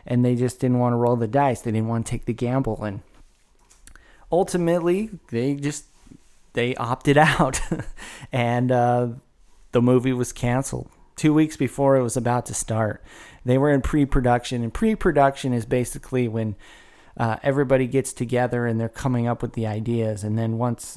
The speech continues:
uh, production starts, that's when they start building the sets and g-, renting the equipment, getting the contracts in order.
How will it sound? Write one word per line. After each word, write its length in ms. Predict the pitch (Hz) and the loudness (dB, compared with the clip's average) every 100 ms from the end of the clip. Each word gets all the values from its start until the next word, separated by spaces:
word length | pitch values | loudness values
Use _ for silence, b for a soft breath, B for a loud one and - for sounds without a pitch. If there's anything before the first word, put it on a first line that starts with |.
| - | -8
uh, 160 | 117 110 | -6 -6
production 560 | - 127 135 135 120 | -4 0 0 0 -4
starts, 420 | - 113 107 - | -4 -6 -6 -8
that's 320 | - 113 117 - 117 | -6 -6 -6 -10 -8
when 400 | 110 110 107 - b b | -4 -4 -6 -10 b b
they 60 | 107 | -8
start 340 | 135 117 113 | -2 -2 0
building 380 | 117 117 127 123 | 0 2 2 0
the 60 | |
sets 640 | 117 - 117 113 113 110 - | -2 -4 -2 -2 -4 -6 -8
and 140 | 110 | -8
g-, 100 | 107 - | -8 -6
renting 560 | 104 120 131 147 139 | -2 0 0 2 2
the 160 | 135 135 | 4 2
equipment, 720 | 131 - 131 123 120 120 123 | 0 0 -2 -2 -4 -4 -4
getting 300 | 117 123 127 | -6 -2 -2
the 260 | 123 120 110 B B B - | 0 -2 -6 B B B -10
contracts 720 | - 156 147 - 123 110 - | -4 0 0 0 -2 -4 -4
in 120 | 117 | -2
order. 400 | 113 117 113 107 | 0 -2 -2 -6